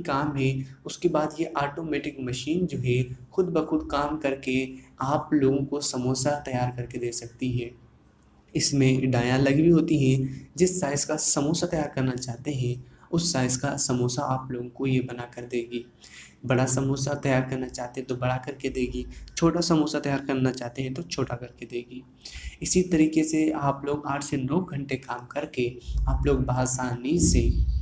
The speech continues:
अ, तकरीबन दस से बीस हज़ार जो समोसे हैं वो तैयार कर सकते हैं। अब दोस्तों, ये समोसा बनाने पर मसाला जात हमने डाले, जितने भी उसमें जो चीज़ डाली जाती है उसका खर्चा,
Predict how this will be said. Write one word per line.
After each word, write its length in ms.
अ, 160
तकरीबन 680
दस 220
से 180
बीस 240
हज़ार 480
जो 120
समोसे 580
हैं 640
वो 160
तैयार 260
कर 140
सकते 360
हैं। 280
अब 120
दोस्तों, 340
ये 120
समोसा 540
बनाने 360
पर 200
मसाला 220
जात 360
हमने 260
डाले, 300
जितने 420
भी 240
उसमें 280
जो 120
चीज़ 360
डाली 220
जाती 320
है 60
उसका 300
खर्चा, 520